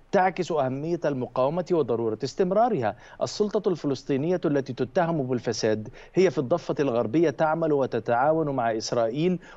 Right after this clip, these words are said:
وتقمع الفلسطينيين في إسرائيل في، لصالح إسرائيل في الضفة الغربية. تتعرض الآن لاتهامات بالفساد، وتقوم القوات الإسرائيلية المحتلة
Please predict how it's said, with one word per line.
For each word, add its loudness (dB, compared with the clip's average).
وتقمع 0
الفلسطينيين -2
في 0
إسرائيل 0
في، 2
لصالح 2
إسرائيل 2
في -8
الضفة -2
الغربية. 2
تتعرض 2
الآن 2
لاتهامات 0
بالفساد، -4
وتقوم 0
القوات 0
الإسرائيلية 2
المحتلة 2